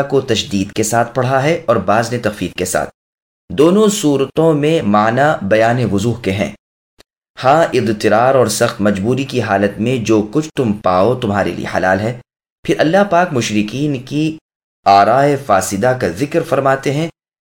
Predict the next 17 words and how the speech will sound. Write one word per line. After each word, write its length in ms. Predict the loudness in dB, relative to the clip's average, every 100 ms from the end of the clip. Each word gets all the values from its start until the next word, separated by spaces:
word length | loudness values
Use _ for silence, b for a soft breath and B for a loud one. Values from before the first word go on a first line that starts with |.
| _
کہ 120 | 0
میتہ 440 | 2 2 2 2 2
یعنی 280 | 2 2
مردار 480 | 2 0 2 2 2
کو 320 | 0 0 2
اور 60 | 2
غیر 200 | 4 2
اللہ 340 | 4 2 0
کے 80 | 0
نام 220 | 0 0
پر 140 | 0 -4
کیے 240 | -2 0
ہوئے 180 | 2 2
ذبیحے 440 | 2 0 0 -2
کو 240 | -2 -2 -2
کس 180 | -4 -6
طرح 280 | -4 -2